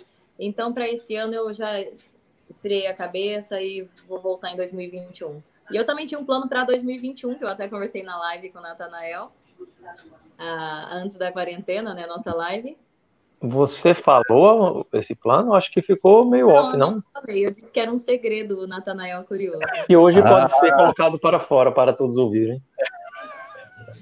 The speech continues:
Speaker 1: Eu tinha um, eu tinha não, eu tenho um plano
Speaker 3: Yes.
Speaker 1: grande pra dois mil e vinte e um, né, pessoal, profissional.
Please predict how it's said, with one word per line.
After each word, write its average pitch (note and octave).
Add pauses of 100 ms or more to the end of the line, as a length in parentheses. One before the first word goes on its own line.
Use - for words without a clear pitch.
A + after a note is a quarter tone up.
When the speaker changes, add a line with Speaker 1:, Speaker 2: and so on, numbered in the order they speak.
(460)
Speaker 1:
Eu G3+
tinha B3
um, A3 (280)
eu A#3+
tinha G4
não, G3
eu B3+
tenho A3+
um B3
plano G#3+
Speaker 3:
Yes. G3
Speaker 1:
grande B3
pra G3
dois G3
mil G3+
e G3+
vinte G3
e G3+
um, B3
né, F#3+
pessoal, F#3+
profissional. F3